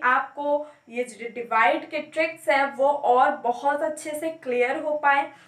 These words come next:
तो आइए चलते हैं next type की तरफ। ओके guys, ये है हमारा next टाइप।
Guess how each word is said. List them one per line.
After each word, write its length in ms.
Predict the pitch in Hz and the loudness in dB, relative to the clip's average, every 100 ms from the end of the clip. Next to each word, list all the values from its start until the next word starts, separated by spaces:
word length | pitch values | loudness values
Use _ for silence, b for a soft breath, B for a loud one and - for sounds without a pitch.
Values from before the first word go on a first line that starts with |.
| B - | B -4
तो 60 | 302 | 0
आइए 280 | 285 339 392 | 2 2 0
चलते 320 | 381 370 392 | 0 0 0
हैं 240 | 403 381 311 | 0 0 2
next 300 | 269 277 - | 0 0 -2
type 260 | 302 294 - | -2 -2 -6
की 80 | 320 | -2
तरफ। 680 | 302 277 294 359 - - | 0 2 2 2 -2 -12
ओके 120 | 349 | -6
guys, 380 | 339 381 381 370 | 2 4 4 0
ये 300 | 330 339 370 | -6 -4 -2
है 180 | 403 370 | 0 0
हमारा 400 | 359 349 339 359 | 2 4 4 4
next 460 | 359 294 330 - - | 2 -2 -2 -6 -2
टाइप। 380 | 320 311 311 | 2 2 0